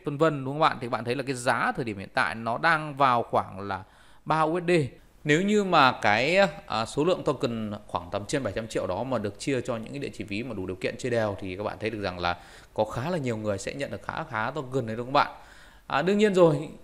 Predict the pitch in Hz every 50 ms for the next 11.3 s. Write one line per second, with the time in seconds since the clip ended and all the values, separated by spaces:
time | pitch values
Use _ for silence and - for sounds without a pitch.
0 | - - 127 120 123 123 127 127 151 - - 165 143 - - - 190 180 175 -
1 | 170 160 156 151 147 - - 113 110 - 131 147 160 170 175 175 170 170 165 160
2 | 156 156 151 147 147 139 - - - - - 143 139 143 170 196 180 185 143 123
3 | 120 131 - - - - - - 160 151 147 151 139 131 - - 98 107 123 143
4 | 151 151 151 151 151 147 - - 202 196 - 143 139 135 143 147 147 117 - -
5 | - - - - - - - - - 143 160 165 156 123 113 107 101 - - -
6 | - - - - - - - 147 139 - 147 117 - 92 95 110 107 107 104 139
7 | 139 135 131 123 117 - 127 151 151 147 143 143 135 135 127 123 110 101 101 -
8 | - - - 143 135 113 117 - 123 127 180 175 - - 143 117 - - - -
9 | 139 123 127 120 - 117 117 113 117 139 - - 98 - - - - - 131 123
10 | 120 - - 123 113 110 104 - 131 123 117 110 113 107 110 117 101 101 110 104
11 | 101 110 117 135 160